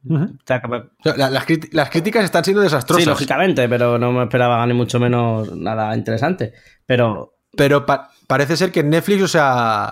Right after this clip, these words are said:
Speaker 1: eh, la, la gente, o sea, los usuarios de Netflix que lo están viendo, pues sí, o sea, está, está teniendo un volumen bien majo, vol-, perdón, un volumen bien majo porque, porque, hostia, la han renovado en nada, ¿eh?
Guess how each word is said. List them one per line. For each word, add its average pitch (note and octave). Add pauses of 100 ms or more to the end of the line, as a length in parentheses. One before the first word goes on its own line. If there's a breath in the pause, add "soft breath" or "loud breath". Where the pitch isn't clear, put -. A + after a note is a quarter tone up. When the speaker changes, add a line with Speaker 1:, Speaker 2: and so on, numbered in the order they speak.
(140)
Speaker 1:
eh, G#2+
la, G2 (320)
la A#2
gente, F3+
o F3
sea, A#2+
los A2
usuarios C#3+
de D#3
Netflix D#3+
que B2+
lo B2
están C3
viendo, C#3+
pues -
sí, A#2
o G2+
sea, - (120)
está, -
está G#2+
teniendo B2+
un C#3
volumen C#3
bien C#3+
majo, C#3 (160 loud breath)
vol-, C#3
perdón, C#3+
un D3
volumen D3+
bien D3
majo C#3+
porque, E3+ (540 loud breath)
porque, A2+
hostia, D#3+
la C3
han A#2
renovado B2+
en C3
nada, D#3
¿eh? B3+